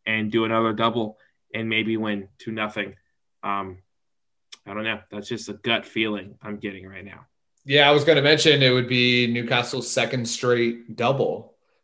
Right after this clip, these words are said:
Speaker 2: getting the double against Palace and Everton. And I am also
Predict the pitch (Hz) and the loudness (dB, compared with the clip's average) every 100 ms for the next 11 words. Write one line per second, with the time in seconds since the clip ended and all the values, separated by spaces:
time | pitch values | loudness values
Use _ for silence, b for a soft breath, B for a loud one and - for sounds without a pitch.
0 | _ - 113 117 117 117 127 127 104 104 | _ -4 0 0 2 2 4 4 4 2
1 | 107 107 - - 110 117 113 - 110 113 | -2 -4 -10 -8 -2 0 0 -2 -2 0
2 | 117 120 110 110 120 143 135 143 - 143 | 0 -2 -2 0 4 4 6 4 6 8
3 | 120 101 | 8 6